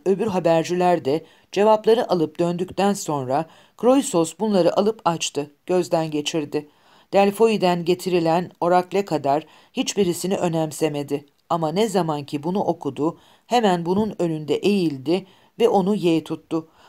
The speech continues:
Artık önceden bilme, kehanet yeteneğinin yalnız Delfoi'de olduğuna kanaat getirmişti. Zira vaktini nasıl geçirmiş olduğunu bilen oydu.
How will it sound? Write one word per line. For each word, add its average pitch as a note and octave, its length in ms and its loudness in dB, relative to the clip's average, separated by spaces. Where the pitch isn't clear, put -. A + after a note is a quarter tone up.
Artık A#3+ 460 2
önceden E3 640 0
bilme, D3+ 380 -2
kehanet F3+ 520 0
yeteneğinin D3+ 720 -2
yalnız G3+ 500 2
Delfoi'de F#3+ 580 2
olduğuna E3+ 580 0
kanaat E3+ 420 -2
getirmişti. D#3 760 -4
Zira G3 440 4
vaktini F#3+ 400 0
nasıl G#3 360 2
geçirmiş F#3 500 -2
olduğunu D#3+ 480 0
bilen F3+ 280 0
oydu. D3 520 0